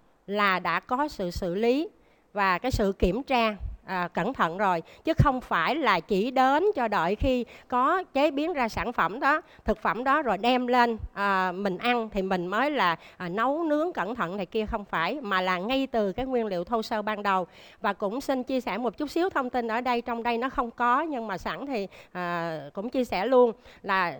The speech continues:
nói cho quý vị biết là một số nguồn, à, nông sản, ví dụ như chúng ta làm những thực phẩm lên men và bắt đầu từ những cái nguồn, à, à,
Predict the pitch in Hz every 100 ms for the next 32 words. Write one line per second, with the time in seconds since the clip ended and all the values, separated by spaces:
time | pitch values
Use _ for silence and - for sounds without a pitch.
0 | - 220 262 330 277 277 277 220 190 254
1 | 359 269 190 185 180 285 320 381 240 208
2 | 185 170 - - 185 180 202 254 - 175
3 | 175 294 - _ - - 311 226 214 247
4 | 233 269 311 240 233 196 190 220 233 -
5 | 208 165 302 240 226 240 240 214 - -
6 | 185 196 185 226 - 220 196 220 202 196
7 | 202 302 277 220 196 180 170 185 180 170
8 | 170 - - 185 170 165 160 160 160 165